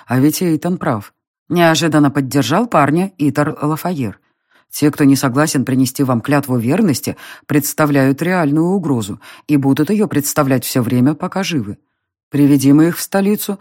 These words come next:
лишь дадим Амадею и Совету новые козыри против вас. Ведь мы приведём их потенциальных союзников, но и оставлять отступников здесь опасно.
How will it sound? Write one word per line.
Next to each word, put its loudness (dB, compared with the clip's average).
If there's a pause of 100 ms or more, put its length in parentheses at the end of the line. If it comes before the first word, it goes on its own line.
(200)
лишь 4
дадим 4
Амадею 2
и 2
Совету -2
новые 2
козыри -2
против -4
вас. -6 (400)
Ведь 2
мы 4
приведём 2
их -4
потенциальных 0
союзников, -2 (320)
но 2
и 6
оставлять 0
отступников -4
здесь -4
опасно. -8